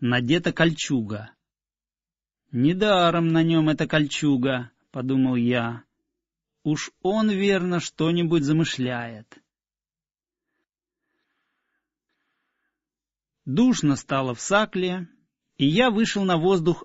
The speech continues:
освежиться. Ночь уж ложилась на горы, и туман начинал бродить по ущельям. Мне вздумалось завернуть под навес, где стояли наши лошади,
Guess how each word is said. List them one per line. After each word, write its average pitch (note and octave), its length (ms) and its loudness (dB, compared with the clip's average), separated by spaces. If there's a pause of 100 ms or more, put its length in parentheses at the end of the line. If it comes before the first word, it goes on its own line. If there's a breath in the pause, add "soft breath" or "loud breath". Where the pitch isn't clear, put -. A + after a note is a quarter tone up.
освежиться. D#3 1000 -6 (1160)
Ночь F#3 340 0
уж G3+ 180 -4
ложилась E3 640 0
на C#3+ 160 0
горы, D3 560 -2 (800)
и C#3 80 0
туман F#3+ 460 2
начинал G#3 420 0
бродить D3 440 0
по E3+ 80 -6
ущельям. A2 760 -8 (1300)
Мне D3+ 320 4
вздумалось D#3 540 2
завернуть D#3 580 0
под C#3+ 120 -2
навес, E3 540 0 (440)
где C#3 240 2
стояли F#3+ 420 2
наши F#3 300 0
лошади, B2 560 -2